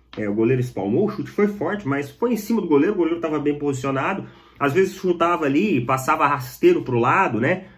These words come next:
Como teve também o chute do Zé Rafael, que aconteceu isso. Então, assim, o Palmeiras criava, o Palmeiras mantinha o controle do jogo,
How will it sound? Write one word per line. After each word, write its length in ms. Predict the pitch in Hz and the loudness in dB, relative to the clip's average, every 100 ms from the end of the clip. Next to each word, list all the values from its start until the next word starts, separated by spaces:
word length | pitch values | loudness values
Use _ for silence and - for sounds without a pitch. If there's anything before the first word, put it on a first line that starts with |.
| - _ - | -20 _ -2
Como 220 | 127 123 | 0 2
teve 200 | 151 147 | 0 0
também 220 | 131 135 | 2 2
o 60 | 127 | 2
chute 240 | 139 127 | 0 -4
do 140 | 123 | -2
Zé 100 | 110 | 0
Rafael, 500 | 123 120 107 107 151 | 0 0 0 0 0
que 80 | 143 | -2
aconteceu 540 | 120 113 101 - 101 131 | -4 -4 -4 -2 0 2
isso. 380 | 202 190 - - _ _ _ - - | 0 -2 -8 -12 _ _ _ -20 -6
Então, 180 | 277 349 | -2 2
assim, 160 | 370 339 | 4 6
o 60 | 339 | 6
Palmeiras 300 | 254 294 - | 4 0 2
criava, 600 | 339 226 170 220 262 - _ _ _ | 4 6 4 2 -4 -10 _ _ _
o 60 | 127 | -4
Palmeiras 380 | 160 185 175 135 | 0 2 2 4
mantinha 580 | 123 123 - 214 311 | 4 2 0 4 4
o 60 | 240 | 4
controle 380 | 175 139 127 110 | 2 0 0 2
do 140 | 131 | 0
jogo, 460 | 123 110 101 127 | 2 2 2 -2